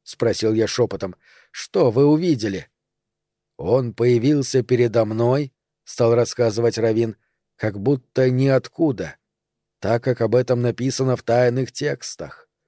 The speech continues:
Он дал мне книгу. Я открыл её. Знаки письма не были похожи ни на что из виденного мною прежде. «Как же прочитать это?» — вскричал я. Он не дал мне ответа, а только улыбнулся.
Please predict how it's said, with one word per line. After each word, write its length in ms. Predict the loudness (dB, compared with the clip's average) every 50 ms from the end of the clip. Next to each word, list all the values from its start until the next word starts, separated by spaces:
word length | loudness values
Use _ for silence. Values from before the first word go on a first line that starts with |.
| _ _ _ _ _ _ -2
Он 280 | 0 0 2 2 2
дал 240 | 2 2 2 0 0
мне 240 | -2 -4 -6 -6 -8
книгу. 600 | -8 -12 -14 -12 -12 -10 -12 -12 -14 -16 -18 -18 _ _ _ _ _ _ _ _ _ _ _
Я 280 | -6 -2 0 2 2 2
открыл 460 | 0 -2 -6 -6 -4 -2 0 0 -2
её. 420 | -4 -8 -12 -14 -14 -16 -16 -18 _ _ _ _ _ _ _ _ _ _ _ _ _ -10
Знаки 440 | -6 -2 0 0 0 0 0 -2
письма 460 | -4 -2 -4 -4 -2 -2 0 0 2 2
не 220 | 2 2 0 0
были 200 | 0 -2 -4 -4
похожи 560 | -4 -2 -4 -4 -2 -2 -2 0 0 0 0
ни 200 | 0 2 0 0
на 160 | 2 0 0
что 240 | -2 -4 -4 -2 0
из 240 | 0 0 -2 -2 -4
виденного 560 | -2 -2 0 0 0 0 0 0 0 0 0
мною 360 | 0 0 -2 0 2 2 0
прежде. 760 | 0 -2 -2 0 0 2 0 0 -2 -6 -12 -12 -12 -12 -14 _ _ _ _ _ _ _ _ _ _ _ _ _ _ _ _ _ _ _
«Как 260 | -12 -10 -8 -6 -4
же 160 | -2 -2 0
прочитать 680 | 0 0 0 0 -2 -4 -4 -2 0 0 0 0 2 0
это?» — 340 | 0 0 0 -2 -2 -2 -4 _ _ _ _
вскричал 600 | -16 -10 -4 -2 -2 -2 -2 -2 -4 -4 -2 -4
я. 280 | -4 -6 -8 -12 -12 -16 _ _ _ _ _ _ _ _ _ _ _ 0
Он 220 | 2 2 2 2
не 120 | 2 0 0
дал 320 | 2 2 2 2 0 -2
мне 200 | -4 -8 -8 -8
ответа, 500 | -8 -6 -4 0 0 0 0 -2 -6 -10 _ -18 -20 _
а 120 | -4 -4 0
только 320 | 2 2 2 2 2 2
улыбнулся. 840 | 2 4 4 4 2 2 0 0 -2 -2 -4 -6 -10 -12 -16 -16